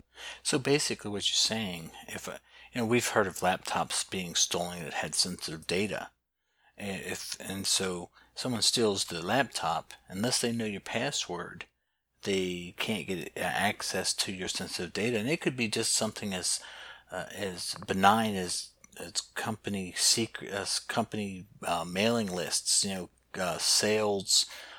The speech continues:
uh, strategies, uh, financial records.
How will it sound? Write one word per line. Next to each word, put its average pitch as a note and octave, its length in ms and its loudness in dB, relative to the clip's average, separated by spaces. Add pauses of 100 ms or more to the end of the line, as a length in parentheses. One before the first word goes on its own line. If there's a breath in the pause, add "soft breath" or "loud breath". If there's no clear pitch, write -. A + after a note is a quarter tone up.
(120 loud breath)
uh, D2+ 460 -4
strategies, F2 1120 4
uh, E2 180 0
financial G#2 600 0
records. F2+ 480 -4